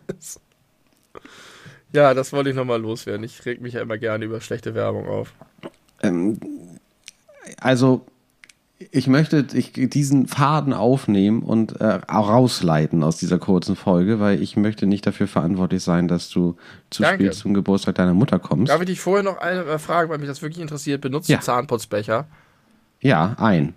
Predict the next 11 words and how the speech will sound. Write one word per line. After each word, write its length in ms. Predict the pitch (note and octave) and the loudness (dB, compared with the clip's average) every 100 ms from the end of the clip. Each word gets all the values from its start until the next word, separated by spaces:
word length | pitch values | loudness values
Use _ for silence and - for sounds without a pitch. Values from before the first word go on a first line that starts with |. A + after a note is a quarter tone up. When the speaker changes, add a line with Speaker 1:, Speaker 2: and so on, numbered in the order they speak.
| _ _ _ _ _ _ _ _ _ _ | _ _ _ _ _ _ _ _ _ _
Speaker 2:
Also 180 | - G2 | 0 2
Speaker 1:
Magst 160 | D#3+ - | 4 4
Speaker 2:
ein, 100 | - | 2
Speaker 1:
du 60 | D#3 | 2
Speaker 2:
ein, 40 | |
Speaker 1:
lieber 380 | F#3+ G3 F#3 C3+ - _ | 4 4 4 2 -6 _
Speaker 2:
einer 180 | A2+ A2+ | 0 2
Speaker 1:
mit 60 | D3+ | 2
Speaker 2:
für 40 | |
alle. 100 | - | 4
Speaker 1:
Zahnputzbecher 840 | E3+ F3+ F3 - D#3+ E3+ E3+ E3 | 2 2 -4 0 2 2 4 2